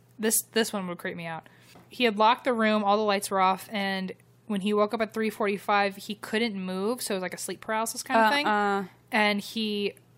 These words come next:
Speaker 1: all of a sudden, he says he experienced a loud rushing sound filled in his ears. So that was just white noise that was getting louder and louder.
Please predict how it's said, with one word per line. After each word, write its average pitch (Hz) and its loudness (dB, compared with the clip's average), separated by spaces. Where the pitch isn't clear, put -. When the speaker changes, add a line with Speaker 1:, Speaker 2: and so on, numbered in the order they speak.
Speaker 1:
all 220 6
of 233 -2
a 240 0
sudden, 208 0
he 196 -4
says 196 -2
he 208 0
experienced 196 -2
a 208 -2
loud 196 2
rushing 196 -2
sound 190 -4
filled 190 -4
in 190 -4
his 190 -8
ears. 180 -4
So - -2
that 202 6
was 190 -2
just 202 -6
white 196 0
noise 180 -4
that 185 -2
was 180 -2
getting 185 -4
louder 180 0
and 190 -4
louder. 165 -6